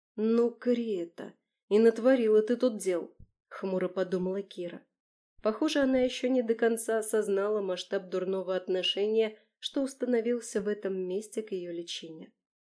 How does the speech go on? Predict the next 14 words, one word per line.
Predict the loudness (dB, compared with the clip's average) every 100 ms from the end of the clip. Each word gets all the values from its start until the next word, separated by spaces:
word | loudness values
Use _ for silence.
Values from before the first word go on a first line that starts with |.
| _ _ _ _ -6
В | -2
это | 0 2
время | 2 2 2
они | -2 -4
втроём | -4 -4 -4 -4
обошли | -4 -6 -8 -8 -8
дом. | -4 -4 -6 _ _ _ 4
Кира | 6 6
ещё | 4 0 0
не | 0
видела | -2 -2 2
эту | 2 2 -2
часть | -6 -6 -8 -6
дома, | -4 -4 -10